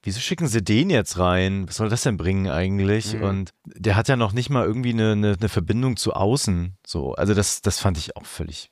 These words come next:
Speaker 1: völlig bescheuert. Also das war inhaltlich auch einfach blöd reingeschrieben, fand ich.
Speaker 2: Ja, ist halt alles so rausgezögert, ne? Also man muss jetzt sagen, der Film geht nicht mal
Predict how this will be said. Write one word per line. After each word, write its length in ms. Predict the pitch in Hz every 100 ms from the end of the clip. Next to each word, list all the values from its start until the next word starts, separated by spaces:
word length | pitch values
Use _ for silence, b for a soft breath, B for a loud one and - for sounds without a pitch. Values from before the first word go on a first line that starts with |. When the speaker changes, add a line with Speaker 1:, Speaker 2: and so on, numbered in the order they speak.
| _
Speaker 1:
völlig 300 | - 90 -
bescheuert. 520 | - - 76 71 -
Also 160 | - 113
das 160 | 127
war 240 | 131 135 -
inhaltlich 500 | 175 160 117 101 107
auch 140 | 80
einfach 240 | 92 92
blöd 320 | - 98 87 76
reingeschrieben, 560 | 90 101 - 85 80
fand 240 | - - -
ich. 140 | - -
Speaker 2:
Ja, 120 | 107
ist 140 | 151
halt 120 | 156 147
alles 220 | 156 147
so 80 | 151
rausgezögert, 920 | 101 143 196 - - - 135 110 104
ne? 160 | 110 175
Also 160 | 147
man 160 | 139 147
muss 140 | 156 -
jetzt 160 | 170
sagen, 240 | 156 160 151
der 80 |
Film 460 | 143 165 180 202 190
geht 320 | 151 156 175 - _
nicht 380 | 143 185 - -
mal 200 | 160